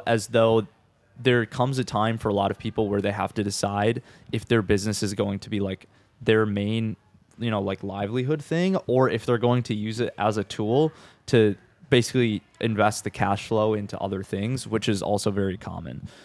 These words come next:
Um, so I wanna do that. I wanna take that cash flow,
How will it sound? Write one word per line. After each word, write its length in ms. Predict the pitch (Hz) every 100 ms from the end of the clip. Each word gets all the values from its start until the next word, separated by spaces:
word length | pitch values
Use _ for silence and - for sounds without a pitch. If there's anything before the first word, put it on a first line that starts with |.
| - -
Um, 480 | - 113 104 95 90 - - _
so 140 | -
I 40 | 120
wanna 200 | 135 143
do 140 | 127
that. 400 | 117 110 110 - _ _ -
I 60 |
wanna 160 | 117 120
take 240 | - 117
that 160 | 117 101
cash 320 | - 101 -
flow, 400 | 107 104 101 98